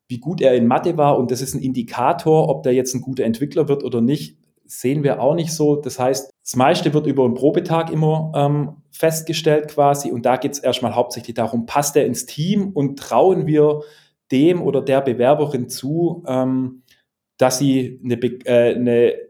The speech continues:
dass sie eine ambitionierte oder ein ambitionierter Entwickler, Entwicklerin wird. Das, das, so gehen wir meistens ran. Aber es ist tatsächlich, ähm,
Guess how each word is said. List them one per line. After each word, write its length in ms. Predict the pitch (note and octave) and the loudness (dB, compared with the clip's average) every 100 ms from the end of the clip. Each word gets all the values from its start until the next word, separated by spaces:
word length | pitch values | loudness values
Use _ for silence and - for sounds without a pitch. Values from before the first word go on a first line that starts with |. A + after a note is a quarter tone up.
| _ _ - | _ _ -8
dass 180 | A#2 | -6
sie 100 | - A#2 | -4 -2
eine 180 | A#2 | -2
ambitionierte 640 | B2 B2+ A#2+ A#2+ A2+ D#3+ C#3+ | -4 -6 -4 -2 0 2 0
oder 120 | B2 | 0
ein 100 | A2 | -2
ambitionierter 640 | A#2+ B2+ A#2 A2+ C3+ C#3 A2+ | -4 -6 -6 -2 0 0 -2
Entwickler, 380 | A2+ C#3 C3+ | -4 -6 -4
Entwicklerin 520 | A#2 A2+ C3+ D3 C#3 C3 | -2 -2 -4 -4 -4 -6
wird. 180 | C3+ - - - - - _ _ _ _ _ _ _ | -8 -10 -20 -20 -20 -20 _ _ _ _ _ _ _
Das, 380 | C3+ C3+ C3+ - - _ _ _ | 0 0 -4 -12 -20 _ _ _
das, 160 | - A#2 | -16 -2
so 160 | D3 D3+ | 0 2
gehen 300 | D3 C#3+ B2+ | 2 0 0
wir 140 | D3 | 0
meistens 380 | C3+ B2+ - - | 2 0 -2 -6
ran. 120 | B2+ | -2
Aber 140 | C#3+ | 2
es 100 | D3 | 2
ist 140 | D#3+ D#3+ | 0 -2
tatsächlich, 600 | F3+ F3 F3+ F#3 E3 E3+ | 0 2 0 0 -2 0
ähm, 680 | D3 C#3+ C#3+ C#3+ C#3 C#3+ - | 2 2 2 -2 -4 -8 -18